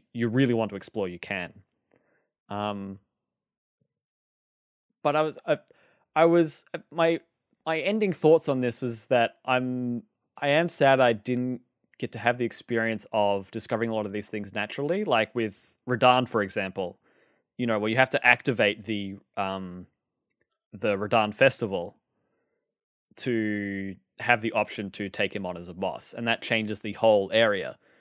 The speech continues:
And you do that by doing other quests or activating other, like, lifts and reaching new areas in the game. But I could just imagine getting to the point where they're like, "Oh, you have to wait for the festival to start,"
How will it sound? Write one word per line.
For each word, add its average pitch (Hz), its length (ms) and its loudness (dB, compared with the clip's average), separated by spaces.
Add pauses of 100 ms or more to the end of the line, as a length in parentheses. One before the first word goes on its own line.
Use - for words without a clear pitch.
(420)
And 123 160 -4
you 127 80 -2
do 156 240 0
that 151 160 8
by 123 100 6
doing 107 380 -2
other 104 200 -4
quests - 520 4
or 104 320 2
activating 104 560 -2
other, 98 360 -4
like, 92 360 -6
lifts 135 380 0
and 107 140 -4
reaching 104 300 -6
new 101 160 -4
areas 135 420 0
in 123 100 -6
the 123 80 -4
game. 117 380 -2 (600)
But 131 240 6 (640)
I 135 60 2
could 139 120 -4
just 185 160 -4
imagine 147 360 4
getting 135 200 4
to - 100 -12
the 131 80 -2
point 123 200 0
where 120 80 2
they're 113 100 4
like, 113 260 4
"Oh, 139 280 8
you 117 80 -10
have 117 140 -4
to 139 60 -2
wait 139 160 4
for - 80 -6
the 139 100 -4
festival 156 340 0
to 117 60 -4
start," 107 380 2